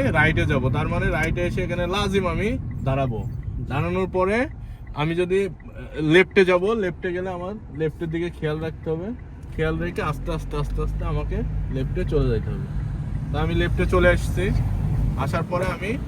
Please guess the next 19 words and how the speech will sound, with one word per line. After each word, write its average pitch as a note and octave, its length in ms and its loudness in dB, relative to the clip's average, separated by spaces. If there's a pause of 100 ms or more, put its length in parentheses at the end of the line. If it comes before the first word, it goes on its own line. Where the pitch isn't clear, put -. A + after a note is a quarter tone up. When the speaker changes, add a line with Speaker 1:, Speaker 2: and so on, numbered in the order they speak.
(120)
Speaker 1:
নগদে - 420 6
সিগন্যাল - 440 8 (520)
বন্ধ C#3+ 200 6
করব। - 360 6 (800)
বন্ধ E3 220 8
করে F#3 240 8
আমি F#3+ 280 6 (1500)
এই G#3+ 100 12
রোডের A3 280 6
যে G3+ 240 8
স্পিড, A3+ 440 2 (320)
ওই F3+ 140 6
রিস-, - 500 2
স্পিড G3+ 320 4
মেনটেন E3+ 440 4
করে F#3+ 280 2 (440)
Speaker 2:
গাড়ি C3 140 0
Speaker 1:
চালাইতে C#3+ 380 2
থাকবো। - 280 -2